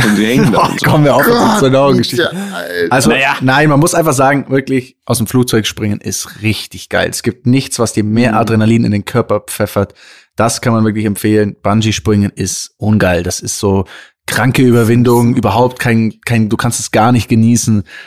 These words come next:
Speaker 2: ist für 'n Arsch. Das ist nur so ein, äh, man muss Eier zeigen, ein Ego-Ding, aber, aber, ähm, also muss man nicht, das ist wirklich für 'n Arsch. Und, ähm, aus dem Flugzeug springen, das hab ich gleich, das fand ich so geil, hab ich zweimal hintereinander gemacht. Ähm, also das ist schon
Speaker 3: An einem Tag?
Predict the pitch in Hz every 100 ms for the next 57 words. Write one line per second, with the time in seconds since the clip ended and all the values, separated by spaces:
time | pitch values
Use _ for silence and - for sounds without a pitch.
0 | _ - 110 120 101 95 107 - - -
1 | 123 120 113 113 107 107 113 110 120 113
2 | 117 - 117 107 - 101 104 104 160 -
3 | - 117 104 107 110 101 107 104 - -
4 | - _ 95 98 113 110 110 107 110 110
5 | 107 104 - - 104 117 120 98 113 -
6 | 95 92 110 107 98 107 87 101 - 117
7 | 104 101 104 113 101 98 95 98 113 -
8 | 101 113 - 104 - 104 101 101 95 110
9 | 110 113 110 - 120 113 131 123 113 110
10 | - 113 113 101 104 110 104 101 104 -
11 | - - - - _ - 101 98 98 98
12 | 98 92 117 _ _ - 98 101 101 -
13 | - - - - 98 143 175 - 135 339
14 | -